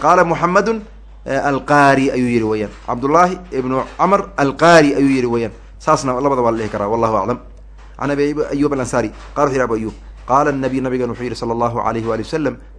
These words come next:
"Tawadda'u, weyse qaata, ka weyse qaata, mimma ghayarat an-naar, wixii dabka ay, ay doorisay, ama dab wuxuu dooriyey, ka weyse qaato." Nabigeena oo, oo, oo lah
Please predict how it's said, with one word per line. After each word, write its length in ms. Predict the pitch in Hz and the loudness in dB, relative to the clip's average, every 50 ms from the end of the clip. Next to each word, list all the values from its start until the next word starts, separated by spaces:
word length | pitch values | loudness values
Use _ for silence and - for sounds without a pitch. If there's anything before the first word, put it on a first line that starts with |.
| - - - | -20 -16 -10
"Tawadda'u, 380 | - 123 123 120 113 120 120 113 | -8 -6 -6 -6 -6 -6 -4 -4
weyse 220 | 113 113 - - | -4 -6 -6 -6
qaata, 320 | - 135 139 139 - 110 - - - - - - - - | -2 0 0 0 0 -4 -12 -12 -20 -20 -20 -20 -14 -8
ka 100 | - 156 | -4 -4
weyse 220 | 151 135 123 - 120 | -2 -2 -4 -4 -4
qaata, 320 | - 117 110 - 107 101 - - - - - | -2 -2 -2 -2 -6 -10 -10 -14 -18 -12 -8
mimma 300 | 127 131 123 117 110 107 | -6 -4 -4 -4 -4 -4
ghayarat 420 | 104 117 117 110 104 101 101 - | -4 -4 -4 -2 -4 -4 -4 -6
an-naar, 340 | 104 101 101 107 107 110 104 101 - - - - - - - | -8 -8 -6 -4 -2 -4 -4 -6 -10 -18 -20 -20 -20 -16 -12
wixii 160 | 123 127 127 113 | -12 -10 -8 -4
dabka 280 | 143 143 143 - 120 98 - - - - - - - - | -4 -4 -4 -6 -12 -12 -14 -16 -20 -20 -20 -20 -12 -6
ay, 160 | 127 123 - - 98 107 78 | -6 -6 -4 -4 -6 -6 -6
ay 180 | 73 - 139 131 | -4 -2 -4 -2
doorisay, 500 | 120 123 117 113 110 101 - - 113 - - | -2 -2 -2 -2 -2 -4 -6 -6 -6 -6 -6
ama 140 | 120 123 123 | -6 -6 -2
dab 180 | 120 151 139 143 | -2 -2 -2 -2
wuxuu 220 | 143 143 147 156 | -4 -6 -6 -6
dooriyey, 440 | 139 143 131 123 113 110 107 - - - - - - - | -2 -2 0 0 0 -2 -4 -8 -12 -20 -20 -20 -16 -10
ka 120 | - 143 | -6 -4
weyse 220 | 131 120 - - | -4 -4 -6 -6
qaato." 320 | - 127 127 127 - 107 - - - - - - | -2 -2 -2 -2 -2 -8 -14 -16 -20 -20 -18 -12
Nabigeena 380 | - 123 123 123 117 117 113 113 | -8 -6 -4 -2 0 -2 -2 -2
oo, 280 | - 78 117 120 120 - | -4 -4 -2 -2 -2 -2
oo, 320 | - 123 131 - - 147 | -2 -4 -4 -2 0 0
oo 60 | 156 | 2
lah 100 | 143 110 | 2 0